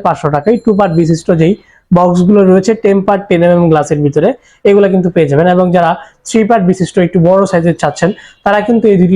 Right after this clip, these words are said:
ডিজাইন দেখতে পারেন। এগুলো কিন্তু দেখেন সামনে যে ডিজাইনগুলো করা কতটুকু লাক্সারিয়াস, সিম্পল ডিজাইনের ভিতরে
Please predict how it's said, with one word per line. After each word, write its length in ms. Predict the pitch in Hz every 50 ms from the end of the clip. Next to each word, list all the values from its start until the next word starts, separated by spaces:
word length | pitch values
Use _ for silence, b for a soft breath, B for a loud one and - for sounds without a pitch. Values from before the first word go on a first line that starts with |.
| 170
ডিজাইন 200 | 180 156 - 175 170 156
দেখতে 160 | 147 143 160 143
পারেন। 160 | 143 151 180 190 180
এগুলো 160 | 175 180 185 190 185
কিন্তু 140 | 190 175 180 165
দেখেন 200 | 160 - - 156 156 b b b b b b _
সামনে 220 | - 190 180 185 196 196
যে 40 | 208 196 175
ডিজাইনগুলো 380 | 175 170 185 185 170 170 170 165 -
করা 140 | 170 156 156 151
কতটুকু 300 | 156 160 165 165 156 - 170 156
লাক্সারিয়াস, 440 | 151 156 151 - 165 151 151 165 - - b b b b b -
সিম্পল 320 | 220 220 220 208 247 233 226 220 180
ডিজাইনের 260 | 185 160 180 175 175 170
ভিতরে 180 | 165 170 165